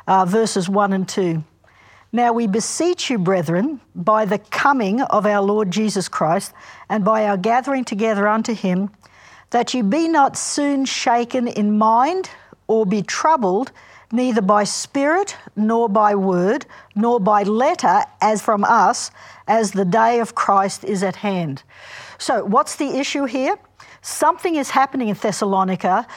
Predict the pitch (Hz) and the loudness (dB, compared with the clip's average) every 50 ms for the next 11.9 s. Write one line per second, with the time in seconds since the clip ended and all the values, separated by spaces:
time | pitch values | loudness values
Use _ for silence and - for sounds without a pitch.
0 | - - - 214 226 233 202 240 233 226 214 - 220 214 214 - - 220 196 190 | -20 -6 -4 -2 -2 0 0 0 0 0 0 0 -2 -2 -2 -2 -2 -2 0 0
1 | 180 202 220 247 294 - - 302 285 269 240 240 - - - - 247 254 311 320 | 0 0 0 0 -2 -2 0 0 0 0 -2 -4 -6 -8 -6 -4 -2 -2 -2 -2
2 | 269 233 233 220 202 208 208 202 - - 240 226 214 208 208 196 180 - 226 226 | -2 -2 -2 0 0 -2 -4 -4 -4 -2 -2 0 0 0 -2 -2 -2 -2 -2 -2
3 | 233 226 - - 240 226 - - - - 202 190 - - 226 - - - - - | -2 -2 -2 -4 -4 -2 -2 -4 -6 -6 -6 -6 -4 -4 -4 -4 -6 -12 -6 -4
4 | 233 226 - - 220 214 220 226 226 214 214 202 196 202 214 220 - 254 302 - | -4 -4 -2 -2 0 0 0 0 0 -2 -2 0 0 0 0 0 0 -2 -4 -4
5 | - - - - - - - 220 220 226 240 226 208 202 - - - 277 277 285 | -8 -16 -20 -20 -18 -6 -2 0 2 2 2 2 0 -2 -2 0 0 2 2 2
6 | 277 240 240 233 226 214 - - 214 202 - - - - - 285 285 285 285 - | 0 0 2 0 0 0 -2 -2 -4 -4 -4 -6 -10 -6 -2 0 0 0 0 -2
7 | 254 220 170 185 185 - 180 - 170 - - - - 339 339 - 339 277 240 202 | -4 -2 0 0 0 0 0 -2 -2 -2 -6 -6 -4 -2 -2 -2 -2 -2 -2 -2
8 | 190 220 214 214 220 220 240 226 226 220 - - 240 233 220 196 262 233 220 - | 0 2 2 2 2 0 0 -2 -2 -2 -2 -2 -2 -2 0 0 0 0 2 2
9 | 269 294 330 320 247 208 180 165 147 - - - - - - - - 226 233 - | 2 2 2 2 0 0 0 0 -2 -6 -12 -18 -18 -20 -20 -12 -8 -8 -6 -6
10 | - - 339 349 - 339 302 269 - - 311 320 277 226 220 226 - 226 214 254 | -2 -2 -2 0 0 -2 -4 -2 2 2 2 2 2 0 -2 0 -2 -2 0 0
11 | 240 240 247 226 226 190 226 208 - - - 277 262 233 196 160 - - | 0 0 0 0 -2 -2 -2 -2 -4 -4 -4 -2 -2 0 -2 -2 -4 -8